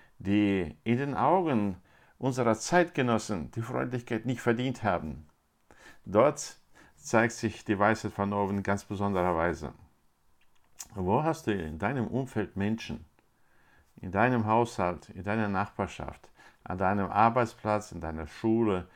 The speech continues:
äh, unter deinen Freunden, in deinem Verein, wo du bist, wo du unterwegs bist, unter Menschen, die, ja, einen schwierigen Charakter haben,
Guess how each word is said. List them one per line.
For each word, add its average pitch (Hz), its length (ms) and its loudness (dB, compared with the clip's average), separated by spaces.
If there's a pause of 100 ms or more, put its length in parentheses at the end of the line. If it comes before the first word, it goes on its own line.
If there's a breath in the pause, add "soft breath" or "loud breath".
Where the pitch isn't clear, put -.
(500 soft breath)
äh, 85 180 -6
unter 101 280 -6
deinen 85 580 0
Freunden, 110 640 0
in 87 140 -6
deinem 85 320 -6
Verein, 117 480 0
wo 104 80 -2
du 98 120 -4
bist, 98 460 -4 (360 loud breath)
wo 107 120 2
du 101 100 2
unterwegs 110 480 -2
bist, - 180 -8
unter 87 240 -6
Menschen, 98 520 -2 (520 soft breath)
die, 90 680 0 (680 soft breath)
ja, 123 340 0
einen 107 200 0
schwierigen 127 500 -4
Charakter 101 580 -8
haben, 82 440 -12